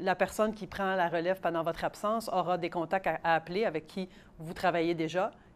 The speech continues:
Ils savent déjà la situation, ça va plus vite, ils connaissent votre immeuble. Bref, je parlais aussi de la relation client. Dans le temps des fêtes, pourquoi ne pas envoyer une carte, euh, cadeau, une carte de souhait, offrir un petit, une petite boîte de chocolat, quelque chose, ça fait toujours plaisir.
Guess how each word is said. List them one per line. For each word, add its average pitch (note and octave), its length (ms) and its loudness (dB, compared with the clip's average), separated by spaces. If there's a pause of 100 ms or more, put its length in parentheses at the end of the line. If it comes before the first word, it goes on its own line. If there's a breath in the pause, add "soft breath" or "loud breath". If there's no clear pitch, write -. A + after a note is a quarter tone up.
Ils F3 80 -8
savent E3 260 2
déjà F3 300 0
la E3 120 0
situation, F#3+ 600 -4
ça G#3 140 0
va F#3+ 100 4
plus F3 160 -2
vite, F#3+ 200 -4
ils F3 80 -4
connaissent D#3+ 280 -4
votre D3+ 200 -6
immeuble. F#3 420 0 (220 loud breath)
Bref, - 480 4 (840 loud breath)
je G3 220 8
parlais A3+ 640 10
aussi G#3+ 540 2
de F#3+ 80 8
la F3+ 160 10
relation F#3+ 420 6
client. C4 480 0
Dans A#3+ 160 8
le D4 80 6
temps B3 180 2
des A3 140 6
fêtes, A3 380 4
pourquoi C#4 320 2
ne A#3+ 100 2
pas A3 260 2
envoyer F#3+ 380 2
une G3+ 140 -4
carte, - 400 0
euh, E3+ 400 0
cadeau, B3+ 640 6 (100)
une C#4 200 6
carte A3+ 320 6
de F3+ 100 2
souhait, A#3 540 0 (560 loud breath)
offrir A#3 320 2
un G3+ 60 4
petit, G3 260 -6
une F3 100 -6
petite F3+ 160 -6
boîte F3 200 8
de E3+ 60 4
chocolat, G#3+ 460 2
quelque F#3+ 300 2
chose, A#3 240 0
ça F#3+ 100 0
fait F3+ 140 -2
toujours B3+ 320 0
plaisir. F3+ 500 0